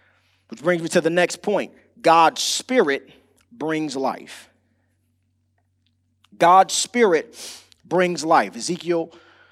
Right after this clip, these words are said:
thirty-seven, I'm gonna read verses eight and nine. It says, "And I looked, and behold, there were sinews on them, and flesh had come upon them, and skin had covered them, but there was no breath in them."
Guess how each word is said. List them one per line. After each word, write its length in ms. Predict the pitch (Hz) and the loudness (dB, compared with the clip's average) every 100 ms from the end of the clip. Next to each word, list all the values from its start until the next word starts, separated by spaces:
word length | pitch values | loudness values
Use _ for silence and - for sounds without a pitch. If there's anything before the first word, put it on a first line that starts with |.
| _ _ _ - | _ _ _ -4
thirty-seven, 480 | 160 156 165 165 151 | -2 0 2 2 2
I'm 80 | |
gonna 100 | 143 | -4
read 140 | 147 135 | -4 -4
verses 260 | 151 127 127 | -6 -6 -6
eight 200 | 160 156 | -6 -6
and 120 | 151 | -2
nine. 280 | 170 165 139 | 0 2 0
It 60 | |
says, 180 | 127 165 | -2 -2
"And 100 | 160 | 2
I 100 | 156 | 2
looked, 420 | 151 170 214 220 | 2 4 2 4
and 120 | 170 151 | 0 2
behold, 540 | 165 202 196 170 - | 4 6 4 2 0
there 120 | 160 | 0
were 80 | 160 | 0
sinews 540 | - 240 226 202 185 | 0 0 0 0 0
on 240 | 175 160 147 | 2 0 -2
them, 260 | 117 85 _ _ _ _ _ _ - | -8 -10 _ _ _ _ _ _ -8
and 160 | 156 | -8
flesh 640 | - - 214 208 - - - | -8 2 6 6 4 -6 -2
had 260 | 175 - | -2 -2
come 380 | - 208 196 185 | 0 4 4 2
upon 420 | 175 - 214 202 | -2 4 4 4
them, 300 | 165 120 87 _ - - - | -2 -4 -10 _ -20 -20 -8
and 180 | 160 151 | -6 -4
skin 680 | - - 240 214 190 175 170 _ _ | -4 -2 2 2 2 -4 -8 _ _
had 220 | 180 - | -2 -2
covered 400 | - 226 196 - | 6 6 4 -4
them, 320 | 151 120 - _ _ | -4 -4 -8 _ _
but 180 | 160 131 | -8 0
there 180 | 196 196 | 2 4
was 200 | 180 165 | 0 0
no 280 | 190 180 | 4 4
breath 680 | 156 127 185 214 - - - _ _ - | 4 0 4 4 4 -4 -14 _ _ -8
in 200 | 165 151 | -6 -4
them." 300 | 143 92 78 | -4 -6 -12